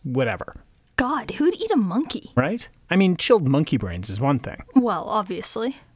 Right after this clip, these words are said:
Speaker 1: But then eventually the army showed up one day and arrested this guy and took him away.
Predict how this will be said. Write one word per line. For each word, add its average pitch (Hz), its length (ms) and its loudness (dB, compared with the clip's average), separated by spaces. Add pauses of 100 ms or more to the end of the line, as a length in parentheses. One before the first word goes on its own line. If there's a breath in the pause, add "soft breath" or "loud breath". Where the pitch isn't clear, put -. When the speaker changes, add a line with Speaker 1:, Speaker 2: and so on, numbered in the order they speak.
Speaker 1:
But 156 300 6
then 311 300 2
eventually 277 480 4
the 214 240 0
army 226 400 6
showed 147 320 6
up 120 180 0
one 127 160 2
day 123 260 0
and 156 140 2
arrested 160 480 2
this 135 180 0
guy 101 300 0
and 156 160 2
took - 180 -4
him 139 80 2
away. 139 440 -2